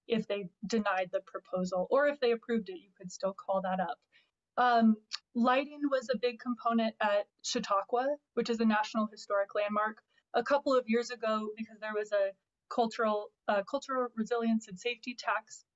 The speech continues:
uh, measure that was passed that funded the lighting up at Chautauqua.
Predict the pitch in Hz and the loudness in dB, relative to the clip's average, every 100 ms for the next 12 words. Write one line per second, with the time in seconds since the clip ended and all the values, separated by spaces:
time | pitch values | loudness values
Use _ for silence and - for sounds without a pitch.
0 | - 214 202 214 214 220 233 220 214 214 | -2 0 2 4 2 2 0 -2 -4 -6
1 | - 202 196 - - - 226 226 233 202 | -2 -2 -2 -2 -6 -2 4 4 4 0
2 | 208 202 208 202 196 - - 220 - 220 | 0 0 -2 -8 -10 -10 -12 -8 -2 -2
3 | - 208 | 2 0